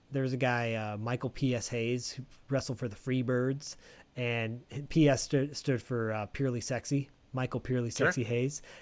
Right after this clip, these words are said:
Speaker 1: and his, his chest hair looked like just massive pubes all over his chest, you know,
Speaker 2: Oh,
Speaker 1: and,
Speaker 2: oh,
Speaker 1: and,
Speaker 2: God.
Speaker 1: and those old eighties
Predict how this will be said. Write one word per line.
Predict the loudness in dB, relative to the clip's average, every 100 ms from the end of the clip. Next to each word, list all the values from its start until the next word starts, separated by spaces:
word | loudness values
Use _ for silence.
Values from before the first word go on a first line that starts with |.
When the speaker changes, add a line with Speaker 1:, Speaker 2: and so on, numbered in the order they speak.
| -6
Speaker 1:
and | -2 2
his, | 4 2 2 -6
his | 2 2
chest | 4 4 4 4
hair | 2 2 0 -6 -16 -16 -4
looked | 0 0
like | 0 -2 -2
just | -6 -8 -16 -8
massive | -2 2 2 2 0 -2
pubes | -2 0 2 0 -4 -4
all | -2
over | -2 -2
his | -4 -6
chest, | -4 -2 -2 -8 -4
you |
know, | 0 0
Speaker 2:
Oh, | -2 -6
Speaker 1:
and, | -4 0 4
Speaker 2:
oh, | 4
Speaker 1:
and, | 4 -4 -12 -8
Speaker 2:
God. | -2
Speaker 1:
and | 0
those | 0 2
old | 2 2
eighties | 2 2 2 0 -6